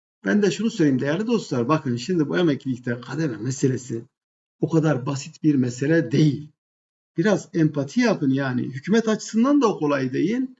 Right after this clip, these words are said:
toplum açısından da kolay bir mesele değil. Çünkü burada böyle üç kişiyi, beş kişiyi, yani bin kişiyi, beş bin kişiyi, on bin kişiyi ilgilendiren bir meseleden bahsetmiyoruz.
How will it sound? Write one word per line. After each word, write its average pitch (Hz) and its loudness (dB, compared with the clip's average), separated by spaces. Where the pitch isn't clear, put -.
toplum 196 2
açısından 160 2
da 139 -4
kolay 151 2
bir 131 0
mesele 123 -2
değil. 202 0
Çünkü 156 0
burada 165 2
böyle 170 4
üç 165 -6
kişiyi, 175 0
beş 160 0
kişiyi, 202 0
yani 156 2
bin 190 4
kişiyi, 180 0
beş 165 2
bin 202 0
kişiyi, - 0
on 180 2
bin 180 2
kişiyi 180 -4
ilgilendiren 160 2
bir 156 4
meseleden 147 0
bahsetmiyoruz. 120 -6